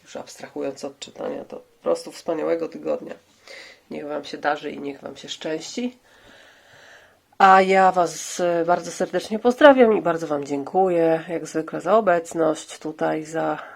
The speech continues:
em, za Wasz czas, za Waszą uwagę, za wszystkie wyrazy wsparcia,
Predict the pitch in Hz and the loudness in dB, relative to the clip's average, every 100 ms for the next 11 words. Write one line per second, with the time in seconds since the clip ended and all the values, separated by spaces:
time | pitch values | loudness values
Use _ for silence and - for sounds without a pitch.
0 | - 165 156 156 151 - 160 - - 156 | -12 -8 -6 -8 -10 -12 -14 -10 -8 -6
1 | 156 - 240 269 - - 185 - 160 147 | -8 4 6 6 2 -16 -14 -10 -10 -8
2 | 147 - 180 202 185 180 - _ _ _ | -6 0 4 4 2 -2 -4 _ _ _
3 | _ - - 180 170 151 - - 165 156 | _ -20 -20 -16 -10 -10 -10 -12 -8 -6
4 | 151 143 139 - 151 - 151 | -6 -8 -12 -12 -14 -12 -14